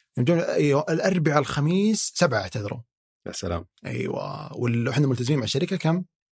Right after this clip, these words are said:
Speaker 2: عشرين.
Speaker 1: مقعد.
Speaker 2: مم.
Speaker 1: مدفوعة فلوسها، يعني جزء منها. ف-، وهذا أول برنامج، وين اللي بيبني السمعة؟ وين اللي عنده الكفاءة؟ وين اللي ما جاب إلا ثلاثة عشر؟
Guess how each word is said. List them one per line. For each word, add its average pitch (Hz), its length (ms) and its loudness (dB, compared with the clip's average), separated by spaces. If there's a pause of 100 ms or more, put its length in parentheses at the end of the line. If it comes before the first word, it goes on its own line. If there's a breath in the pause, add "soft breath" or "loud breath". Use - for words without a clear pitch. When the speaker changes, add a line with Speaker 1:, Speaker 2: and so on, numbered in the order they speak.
(260)
Speaker 2:
عشرين. 165 240 2
Speaker 1:
مقعد. 131 260 -4 (240)
Speaker 2:
مم. 110 240 -2
Speaker 1:
مدفوعة 120 380 2
فلوسها، 127 540 -4
يعني 117 100 -6
جزء 110 200 0
منها. 107 300 -4 (680)
ف-، - 40 -2
وهذا 117 300 4
أول 143 180 4
برنامج، 123 500 2
وين 180 280 4
اللي 123 120 4
بيبني 123 180 2
السمعة؟ 120 600 2
وين 170 340 4
اللي 135 160 2
عنده 131 180 2
الكفاءة؟ 127 460 2
وين 156 240 2
اللي 139 180 2 (240 soft breath)
ما 127 120 4
جاب 123 200 6
إلا 107 120 0
ثلاثة 107 300 -2
عشر؟ 113 320 -10